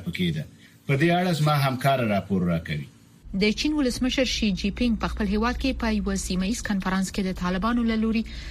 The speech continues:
Speaker 2: د بشري حقوقو د سرغړونې له یادولو پرته د افغانستان سره د قوي مرستو ژمنه وکړه. نوموړي په هغه سیمه ییز کنفرانس کې چې د طالبانو د حکومت د بهرنیو چارو د وزیر امیر خان متقي په ګډون د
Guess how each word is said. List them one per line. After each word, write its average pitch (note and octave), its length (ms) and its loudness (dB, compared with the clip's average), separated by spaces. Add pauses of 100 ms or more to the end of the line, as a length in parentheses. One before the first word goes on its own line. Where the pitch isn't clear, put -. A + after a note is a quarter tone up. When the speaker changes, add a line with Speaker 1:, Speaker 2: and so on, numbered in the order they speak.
(300)
Speaker 2:
د A#3 140 4
بشري D4+ 280 2
حقوقو C4+ 320 0
د B3+ 40 0 (100)
سرغړونې G#3+ 580 2 (220)
له G3 60 2 (200)
یادولو F#3+ 420 0 (140)
پرته E4 400 2 (360)
د - 120 0
افغانستان F3+ 500 -2
سره A#3 220 0
د F#3+ 100 -4 (140)
قوي A#3+ 260 2
مرستو F3+ 400 -2
ژمنه G#3+ 320 2
وکړه. - 420 -6 (400)
نوموړي G#3 440 2
په G#3 120 0
هغه G3 200 0
سیمه G#3 240 0
ییز G#3 320 0
کنفرانس G3+ 440 0
کې G#3+ 180 0
چې G#3 80 0 (340)
د A3 160 0
طالبانو A#3 480 2
د G#3+ 100 0
حکومت A3 340 0
د G3+ 120 0
بهرنیو G#3 440 0
چارو G#3+ 280 0
د G3 100 0
وزیر G3 380 0 (480)
امیر F#3 240 0
خان G3+ 260 0
متقي - 400 -2
په F3+ 340 0
ګډون G3 320 0
د A3 40 0